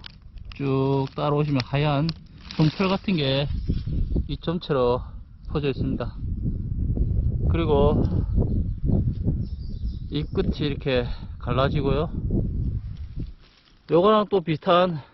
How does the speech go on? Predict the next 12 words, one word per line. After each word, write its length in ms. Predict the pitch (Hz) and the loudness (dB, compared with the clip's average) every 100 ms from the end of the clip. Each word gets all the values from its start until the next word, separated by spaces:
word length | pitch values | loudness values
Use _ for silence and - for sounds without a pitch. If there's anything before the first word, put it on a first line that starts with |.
| - - | -20 -8
삿갓나물이 640 | 220 - 226 202 180 170 | -6 0 2 2 2 2
있는데 580 | 139 151 139 123 127 131 - - - - - _ _ _ - - - - - - - - - - - - | 2 2 2 2 2 0 -6 -18 -20 -20 -20 _ _ _ -20 -20 -20 -20 -20 -20 -20 -20 -20 -20 -20 -8
그것도 340 | 147 147 147 | -2 2 2
이제 260 | 127 127 113 - - - - - - _ _ | 2 0 -4 -10 -20 -14 -14 -14 -20 _ _
찾으러 360 | - 147 147 123 | -6 0 0 0
가야겠습니다. 640 | 131 139 127 120 110 101 - _ _ _ - _ - - _ _ _ _ _ - - - | 0 0 -2 -6 -6 -6 -10 _ _ _ -20 _ -20 -20 _ _ _ _ _ -20 -14 -6
삿갓나물은 840 | 175 202 185 165 160 147 143 143 - _ _ _ _ - - - - | -2 0 2 4 4 4 4 0 -4 _ _ _ _ -20 -20 -12 0
어린 480 | 175 180 175 170 156 | 2 4 4 2 0
순을 260 | - 160 135 | 2 2 4
나무로 300 | 123 147 151 | 2 2 2
먹지만 720 | 131 - 127 113 117 120 117 _ _ - _ _ - - _ _ _ _ - | 0 -2 -2 0 -2 -4 -6 _ _ -20 _ _ -20 -20 _ _ _ _ -4
뿌리는 540 | 226 202 151 143 143 | 2 4 6 4 2